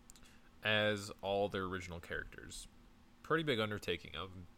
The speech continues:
kind of excited to hear some more news on that one. Another thing is that Warner Brothers has now revealed their Comic-Con panel details. You can find that all on our website, geek domination dot net.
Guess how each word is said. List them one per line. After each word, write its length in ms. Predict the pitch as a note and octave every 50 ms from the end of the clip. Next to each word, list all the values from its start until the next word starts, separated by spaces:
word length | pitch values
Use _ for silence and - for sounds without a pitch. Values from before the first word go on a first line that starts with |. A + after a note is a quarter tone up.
| - - -
kind 320 | - - - A#2+ A#2+ A2+ G#2
of 240 | F#2 - - - -
excited 460 | F2 - - - E2+ E2+ D#2+ D#2+ D2+
to 60 | D#2+
hear 280 | - - F#2 F2 E2+ D#2
some 200 | - - E2+ E2
more 160 | E2 E2 D#2
news 320 | D#2 D#2+ D#2+ D#2+ D#2 -
on 120 | - C#2+ D2+
that 160 | D2+ - G1+
one. 160 | - C2+ C#2+ - - - - - - - - - - - - - - - - - - - - -
Another 280 | G2 F#2+ G2+ A2 A2+
thing 240 | G#2+ - A#2 G#2+ G#2
is 100 | F#2+ E2+
that 160 | G2 F2+ D#2
Warner 240 | F2 F2+ A2 A#2 A#2
Brothers 320 | G2+ A#2+ A2+ A2+ G#2 -
has 160 | G2 F#2+ E2+ F2+
now 160 | F#2 G2 G2
revealed 400 | F#2 F#2 E2 F#2 G2+ F#2+ F2+ E2+
their 100 | F2 D#2+
Comic-Con 540 | - - - G2 G2 F2 - F#2+ F2+ F2 E2+
panel 300 | - - G2 F#2 F2 D#2+
details. 680 | D#2 F#2 G#2+ A2+ - - B2+ B2+ C3+ C#3+ D#3+ D3+ - A2+
You 60 | F2+
can 100 | F#2 E2+
find 240 | - F#2 F#2+ G2 F#2
that 100 | F2 -
all 260 | - E2 E2+ E2+ F2 E2
on 80 | D2+
our 100 | D2+ D#2+
website, 460 | D#2+ D#2+ D#2+ - - G2 F#2+ F#2 -
geek 160 | - A2 - -
domination 440 | E2 D#2 D#2+ D#2 D2+ - - E2+
dot 180 | D#2+ D#2 - - -
net. 200 | D#2+ E2+ G2+ -